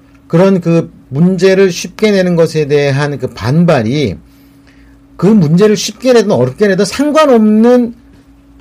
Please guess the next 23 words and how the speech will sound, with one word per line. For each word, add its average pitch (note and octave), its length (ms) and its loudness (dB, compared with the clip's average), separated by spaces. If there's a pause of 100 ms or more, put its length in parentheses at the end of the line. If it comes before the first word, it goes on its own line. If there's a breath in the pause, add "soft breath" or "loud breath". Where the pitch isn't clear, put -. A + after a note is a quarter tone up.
(520)
그, D#3 260 -2
그 A#3 200 0
그룹에서 G#3 1200 0
목소리가 D#3 580 -2
더 B2 160 -8
컸다는 C#3 480 -6
거죠. D#2+ 340 -12 (1600 loud breath)
제가 C#3+ 220 0
좀 D3+ 120 0
어처구니 D#3+ 360 -2
없었던 A#2+ 320 -6
게 A#2+ 100 -4
그겁니다. F2+ 460 -8
문제가 C3+ 440 -2
쉽게 - 260 -10
물수능이다 B2 640 -4
했을 B2 380 -10
때 G2+ 320 -6
가장 B2+ 240 -10
크게 D#3 200 -8
반발이 B2 380 -2
나오는 A#2+ 460 -4
목소리를 C#3+ 760 -4